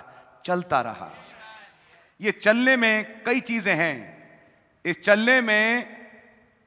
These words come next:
लव स्टोरियां, पोर्नोग्राफी, अब मैं बोलूं, हिं-, इंग्लिश का शब्द है, इसकी हिंदी में छोड़,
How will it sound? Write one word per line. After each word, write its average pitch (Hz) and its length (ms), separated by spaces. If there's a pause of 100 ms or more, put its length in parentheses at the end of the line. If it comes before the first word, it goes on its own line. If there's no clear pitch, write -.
(540)
लव 202 240
स्टोरियां, 233 580 (960)
पोर्नोग्राफी, 233 840 (480)
अब - 20
मैं 185 200
बोलूं, 220 680
हिं-, 165 180
इंग्लिश 185 340
का 208 160
शब्द 185 220
है, 202 60
इसकी 196 160
हिंदी 190 200
में 190 100
छोड़, 160 300